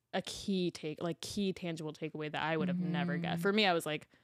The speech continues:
Speaker 1: "I never wanna work again," and that's it. So to get that back was a huge victory and, like, a
Speaker 2: Mm-hmm.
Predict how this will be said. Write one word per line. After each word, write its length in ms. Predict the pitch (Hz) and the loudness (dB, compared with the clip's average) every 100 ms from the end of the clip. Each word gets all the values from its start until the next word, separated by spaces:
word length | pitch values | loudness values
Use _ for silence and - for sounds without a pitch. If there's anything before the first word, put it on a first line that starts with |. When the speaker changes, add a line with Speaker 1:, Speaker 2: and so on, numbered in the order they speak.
| _ _ | _ _
Speaker 1:
"I 80 | - | 4
never 240 | 220 180 175 | 6 6 4
wanna 220 | 170 160 | 2 0
work 200 | 156 160 | -2 -4
again," 460 | 165 170 202 262 | 2 4 6 4
and 180 | 254 175 | 2 0
that's 260 | 151 147 - | -2 -4 -4
it. 240 | 147 - - | -6 -6 -8
So 160 | - 165 | -4 -4
to 80 | |
get 200 | 165 175 - | 0 0 2
that 180 | 139 - | -2 -2
back 280 | 147 131 151 | -4 -4 -10
was 100 | 139 | -14
a 40 | |
huge 400 | - 151 143 - | -12 -10 -10 -10
victory 500 | 117 - - - 190 | -12 -10 -10 -10 -6
and, 200 | 190 190 180 | -2 0 0
like, 120 | |
a 40 | |
Speaker 2:
Mm-hmm. 80 | 180 | 0